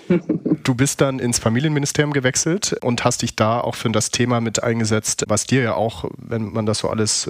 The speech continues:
Speaker 2: richtig liest und dich ein bisschen beobachtet, auch ein Herzensthema ist, auch die Gleichstellung von Frau und Mann, um auch dieser Debatte und der Form von Diversität eine Bühne zu geben. Was waren so deine Themenschwerpunkte? Mit was hast du dich so beschäftigt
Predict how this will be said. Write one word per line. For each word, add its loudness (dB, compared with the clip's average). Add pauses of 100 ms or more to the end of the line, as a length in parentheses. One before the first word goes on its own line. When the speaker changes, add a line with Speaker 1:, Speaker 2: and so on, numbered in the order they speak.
Speaker 2:
richtig -6
liest 0
und -2
dich -2
ein -8
bisschen -2
beobachtet, -2
auch 0
ein -2
Herzensthema 0
ist, 0
auch -6
die -6
Gleichstellung 0
von -8
Frau 0
und -4
Mann, 2
um -2
auch -6
dieser 0 (380)
Debatte 0
und -2
der 2 (380)
Form 0
von -2
Diversität 0
eine 0
Bühne 0
zu -6
geben. 0 (720)
Was 2
waren 2
so 0
deine 0
Themenschwerpunkte? -2 (160)
Mit -10
was -4
hast -4
du -4
dich -8
so -2 (340)
beschäftigt -4